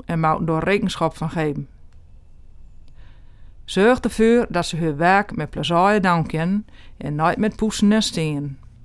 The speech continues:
Dat zal je nooit goud voor jou uitpakken. Beet voor ons. Wie holen er maar bij dat we goud geweten hebben.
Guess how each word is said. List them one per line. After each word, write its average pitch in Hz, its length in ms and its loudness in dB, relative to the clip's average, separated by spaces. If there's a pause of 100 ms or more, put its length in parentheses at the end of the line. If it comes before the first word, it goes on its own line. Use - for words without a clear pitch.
(1040)
Dat 151 160 -6
zal 156 220 -2
je 156 140 -2
nooit 175 220 2
goud 196 320 2
voor - 160 -2
jou 220 200 0
uitpakken. 151 560 -4 (2750)
Beet 240 280 4
voor 175 180 -2
ons. 147 600 -6 (540)
Wie 156 120 -6
holen 190 340 4
er 165 80 -2
maar 160 200 2
bij 220 320 2
dat 170 180 -2
we - 220 -6
goud - 380 0
geweten 196 440 0
hebben. 147 320 -6